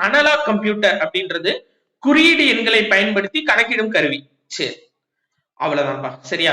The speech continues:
நீங்க இது முடிச்சுட்டு எனக்கு கீழே கமெண்ட் பண்ணுங்க. எல்லாமே எக்ஸ்பிளைன் பண்ணுமா, இல்ல வந்துட்டு எது கஷ்டமா இருக்கோ அது மட்டும் எக்ஸ்பிளைன் பண்ணுமா, இல்ல ஃபர்ஸ்ட்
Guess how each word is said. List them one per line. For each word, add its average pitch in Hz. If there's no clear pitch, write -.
நீங்க 185
இது 208
முடிச்சுட்டு 285
எனக்கு -
கீழே 285
கமெண்ட் 220
பண்ணுங்க. 165
எல்லாமே 294
எக்ஸ்பிளைன் 247
பண்ணுமா, 180
இல்ல 285
வந்துட்டு 226
எது 392
கஷ்டமா 269
இருக்கோ 294
அது 247
மட்டும் 269
எக்ஸ்பிளைன் 208
பண்ணுமா, 156
இல்ல 269
ஃபர்ஸ்ட் 247